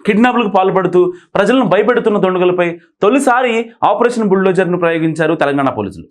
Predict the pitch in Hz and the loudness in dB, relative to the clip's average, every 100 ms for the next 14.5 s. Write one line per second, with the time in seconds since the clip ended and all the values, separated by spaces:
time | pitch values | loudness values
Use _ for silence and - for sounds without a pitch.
0 | 214 190 139 214 226 170 214 190 196 208 | -4 0 0 2 2 2 2 0 0 0
1 | 262 277 - - - 175 247 254 240 226 | 0 0 -8 -14 0 0 2 0 0 0
2 | 220 220 185 208 190 190 185 185 _ 196 | 0 0 2 2 2 -2 -2 -8 _ -4
3 | 180 277 - 240 240 226 208 247 240 226 | -2 -2 0 -2 0 0 0 0 0 0
4 | 220 214 156 196 208 202 196 180 170 175 | 0 0 0 0 0 0 -2 -2 0 -2
5 | 170 - - 135 208 240 233 220 190 190 | -4 -16 -10 0 2 2 0 0 0 0
6 | 185 180 175 156 151 165 208 185 185 - | -2 -2 0 -2 -2 -2 -2 -2 -8 -2
7 | 147 233 233 190 196 196 185 175 165 139 | -2 0 0 0 0 2 0 0 -2 -2
8 | 117 107 - - 254 - - _ - 185 | -4 -8 -14 -4 -2 -2 -12 _ -6 0
9 | 226 262 240 208 247 226 214 214 202 196 | 2 2 2 2 2 2 0 0 2 2
10 | 208 208 - 175 226 262 240 226 226 226 | 2 0 -4 -2 0 2 2 2 2 2
11 | 202 202 208 202 202 202 - - 220 262 | 0 0 0 0 -2 -4 -16 -2 2 2
12 | 226 180 240 190 185 202 202 202 202 196 | 0 0 0 -2 -2 0 2 0 0 2
13 | 147 156 233 254 233 208 - 196 170 160 | 0 2 0 0 0 -2 0 -2 0 0
14 | 214 240 196 180 | 2 0 0 -4